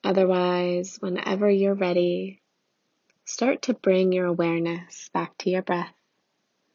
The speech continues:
Breathing deeply in through the nose and out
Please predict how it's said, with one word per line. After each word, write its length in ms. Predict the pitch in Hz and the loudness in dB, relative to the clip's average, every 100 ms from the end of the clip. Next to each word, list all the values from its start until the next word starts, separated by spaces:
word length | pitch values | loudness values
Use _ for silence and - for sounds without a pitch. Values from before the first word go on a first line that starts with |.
| _ _ _ _ _ _ _ _ - | _ _ _ _ _ _ _ _ 4
Breathing 360 | 185 180 175 | 6 6 4
deeply 640 | 175 190 185 - 180 180 - | 4 6 6 6 2 2 4
in 380 | 190 185 185 190 | 4 6 2 2
through 160 | 190 | 2
the 100 | 185 | 4
nose 880 | 185 175 170 170 170 185 202 - - _ _ _ _ _ _ _ _ 196 | 4 4 2 0 -2 -6 -10 -14 -18 _ _ _ _ _ _ _ _ -10
and 100 | - | 0
out 500 | 190 175 - - - | 2 2 -2 -12 -20